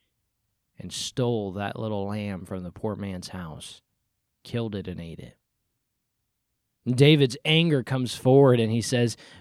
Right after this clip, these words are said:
"Who is this man? Who did it? Who? I will have him killed. I have him executed." And Nathan looks at him with his just godly ferociousness and points his finger at him and says,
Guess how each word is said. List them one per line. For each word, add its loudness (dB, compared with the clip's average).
"Who 12
is 12
this 2
man? 4
Who 10
did 10
it? 2
Who? 10
I 8
will 10
have 8
him 4
killed. 8
I 8
have 6
him 4
executed." 4
And 6
Nathan 4
looks 4
at 2
him 2
with 0
his 0
just 0
godly 2
ferociousness 0
and -6
points 2
his 0
finger 0
at 0
him -2
and -4
says, -6